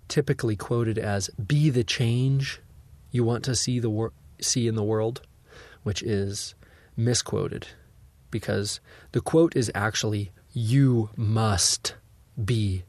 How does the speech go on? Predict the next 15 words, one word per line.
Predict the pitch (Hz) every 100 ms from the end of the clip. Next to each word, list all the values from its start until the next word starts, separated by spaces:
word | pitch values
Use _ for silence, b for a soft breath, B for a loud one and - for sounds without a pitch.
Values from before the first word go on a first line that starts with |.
| -
the | 117
change | - 110 98 98 - -
you | 107
want | 104 98
to | 110
see | -
in | 80
the | 64
world." | 76 - - - _ _ _ _ _ B B B B
And | 104 95 95 -
man, | 107 113 113 104 98 95 - B B B B B _ -
those | 113 117 104
two | - 135 120
fucking | - 90 - 98
words | 98 95 95 -